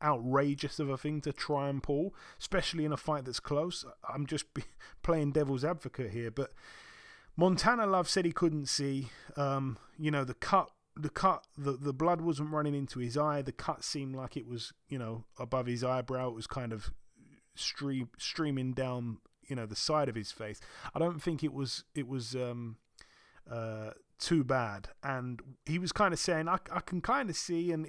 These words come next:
you know, he wasn't really sure what he was saying, you know, like, I, I'm not sure. It's like he wanted to kind of,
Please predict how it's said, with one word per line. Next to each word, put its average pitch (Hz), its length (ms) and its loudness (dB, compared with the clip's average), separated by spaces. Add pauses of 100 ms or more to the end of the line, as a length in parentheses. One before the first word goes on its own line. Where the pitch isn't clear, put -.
(140)
you 185 140 -2
know, 185 100 2
he 170 80 6
wasn't 208 300 -2
really 175 200 2
sure 180 240 2
what 151 140 2
he 135 60 -6
was 135 160 -4
saying, 120 420 -4
you 107 60 -10
know, 131 140 -2
like, 135 340 -4
I, 143 220 -6
I'm 147 120 -4
not 165 180 -2
sure. 143 260 -2 (200)
It's 135 180 -2
like 160 200 2
he 156 100 -2
wanted 151 340 0
to 139 120 -6
kind 135 280 -4
of, 127 220 -6